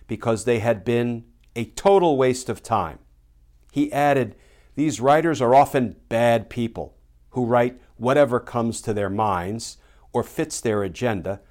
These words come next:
It has nothing to do with facts or reality." Now, friends, my overwhelming sense when I read Professor Zelizer's piece in The Atlantic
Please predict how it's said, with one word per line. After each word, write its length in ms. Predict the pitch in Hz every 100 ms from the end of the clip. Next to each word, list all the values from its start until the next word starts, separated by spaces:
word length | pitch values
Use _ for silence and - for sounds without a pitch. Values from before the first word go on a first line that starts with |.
| _ _ _ _
It 120 | 127
has 260 | 107 117 101
nothing 480 | 117 147 156 156 151
to 120 | 143
do 400 | 107 110 92 98 _ - -
with 160 | 92 -
facts 640 | - 143 143 - - - - _ -
or 260 | 110 113 110
reality." 720 | 104 98 80 76 69 69 - _ _ _ _ _ _ _ _ _ _ _ _ - _ _ _ _ _ _ _ _ _ _ _ _ _ _ - _ _ _ _ _ -
Now, 100 | -
friends, 560 | - 151 135 120 - - _ _ _
my 200 | - 131
overwhelming 720 | 160 196 160 123 117 113 104 98
sense 480 | - 92 87 -
when 160 | 95 90
I 120 | 90
read 600 | 90 95 107 107 98 -
Professor 580 | - 95 107 98 - 95
Zelizer's 680 | 82 98 95 92 85 90 -
piece 340 | - 98 -
in 120 | 95
The 140 | 92 87
Atlantic 760 | 80 85 90 87 - 73 _